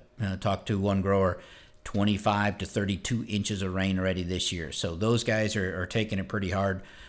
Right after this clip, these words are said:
but we're sitting on a pretty good crop here as long as we just take care of it and don't let anything happen to it.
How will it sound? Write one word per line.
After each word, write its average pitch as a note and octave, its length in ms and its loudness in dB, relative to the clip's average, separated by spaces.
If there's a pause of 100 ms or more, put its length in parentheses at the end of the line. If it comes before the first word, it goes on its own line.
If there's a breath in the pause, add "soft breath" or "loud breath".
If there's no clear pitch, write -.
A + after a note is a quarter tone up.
but F2+ 80 -6
we're A2+ 160 4
sitting A2 240 0
on G#2 100 2
a G2 60 -2
pretty G#2+ 180 0
good F#2 220 -2
crop G2+ 340 0
here F2+ 320 -2 (380 loud breath)
as - 80 -10
long G2 180 4
as F#2 100 2
we G2+ 80 2
just F#2 240 0
take F#2+ 200 2
care G#2+ 260 4
of G#2 80 2
it A2 160 -2 (180 loud breath)
and F2+ 140 -4
don't F#2+ 220 2
let G2 160 4
anything G2+ 420 2
happen G#2+ 400 2
to G2 160 2
it. G2 160 4